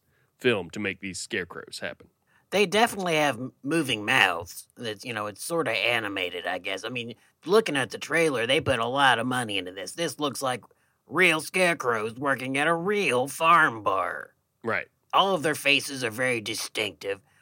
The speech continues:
Speaker 2: One of 'em's got these real thick, gummy worm lips, which is, you gotta be an indoor scarecrow for them kind of lips, 'cause outside, the flies will eat 'em to death.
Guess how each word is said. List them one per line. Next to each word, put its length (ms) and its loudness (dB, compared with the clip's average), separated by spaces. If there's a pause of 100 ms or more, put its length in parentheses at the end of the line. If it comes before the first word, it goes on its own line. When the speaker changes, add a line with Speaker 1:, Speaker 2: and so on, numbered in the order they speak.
Speaker 2:
One 200 0
of 40 2
'em's 140 -6
got 200 2
these 240 -8
real 240 -2
thick, 480 -2 (240)
gummy 420 2
worm 440 -2
lips, 600 -4 (1200)
which 220 -6
is, 260 -6
you 140 -6
gotta 280 6
be 160 2
an 100 4
indoor 360 0
scarecrow 500 0
for 140 -6
them 200 0
kind 260 -4
of 100 -12
lips, 300 -6
'cause 160 -4
outside, 600 6
the 80 -2
flies 480 6
will 100 -4
eat 160 -6
'em 100 -6
to 80 0
death. 540 2